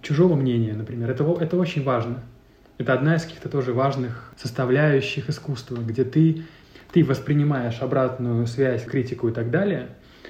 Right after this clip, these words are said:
но ты при этом не обращаешь внимания и не загоняешься насчёт того, кто что сказал про тебя, про твои работы, про твой стиль и так далее. То есть это как бы тоже свобода, по сути.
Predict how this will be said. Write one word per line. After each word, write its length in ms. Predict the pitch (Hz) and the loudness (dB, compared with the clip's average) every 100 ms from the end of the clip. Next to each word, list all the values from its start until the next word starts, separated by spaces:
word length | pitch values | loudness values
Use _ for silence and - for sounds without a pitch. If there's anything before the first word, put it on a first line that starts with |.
| - | -10
но 120 | 139 131 | -4 0
ты 140 | 151 | 0
при 140 | 143 | 2
этом 280 | 156 156 135 | 2 2 2
не 140 | 139 143 | 0 0
обращаешь 640 | 139 139 - 139 127 - | 0 -2 -2 -2 -2 -4
внимания 420 | 127 147 165 135 | -2 0 2 2
и 120 | 156 | 2
не 120 | 151 139 | 2 4
загоняешься 720 | 139 131 135 156 143 - 127 | 0 0 0 0 0 -4 -4
насчёт 520 | 123 127 120 139 - | -4 -4 -4 -6 -2
того, 260 | 127 139 170 | 0 0 0
кто 340 | - 143 151 | -2 2 2
что 240 | 156 - 131 | 0 -4 -6
сказал 540 | - 117 127 135 131 | -4 -4 0 -2 -2
про 340 | 135 135 135 - - - | 0 0 -2 -10 -20 -16
тебя, 400 | - 117 139 143 | -6 0 0 0
про 140 | 135 127 | -2 -4
твои 200 | 120 120 | -2 0
работы, 520 | 117 120 131 131 120 | 0 2 0 0 -6
про 260 | - 120 113 | -4 -2 -2
твой 220 | 117 113 | -2 -4
стиль 340 | 117 - 131 | -4 -6 -4
и 20 | 120 | -4
так 160 | 117 | -4
далее. 300 | 117 110 113 - - - - - | -4 -4 -6 -12 -14 -10 -10 -4
То 60 | 135 | 0
есть 60 | 165 | 2
это 100 | 160 | 2
как 140 | 139 | 0
бы 60 | 127 | 0
тоже 180 | 180 165 | 2 0
свобода, 420 | - 131 135 110 | -2 -2 -2 -2
по 80 | 117 | -6
сути. 300 | - 147 | -8 -10